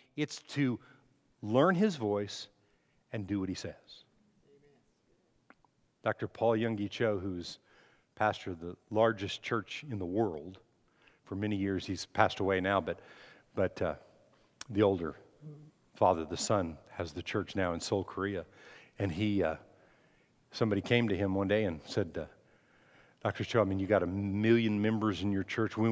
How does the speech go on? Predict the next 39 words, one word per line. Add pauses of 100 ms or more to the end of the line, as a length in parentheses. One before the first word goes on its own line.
I
want
the
secret, (140)
you
know,
to
building
a
church
like
this." (400)
<laughs> (520)
And, (560)
uh, (180)
you
know,
he,
he
was
saying,
uh,
I
don't
know
if
anybody's
ever
read
it
before,
but
it
was
in
a
book
of
his.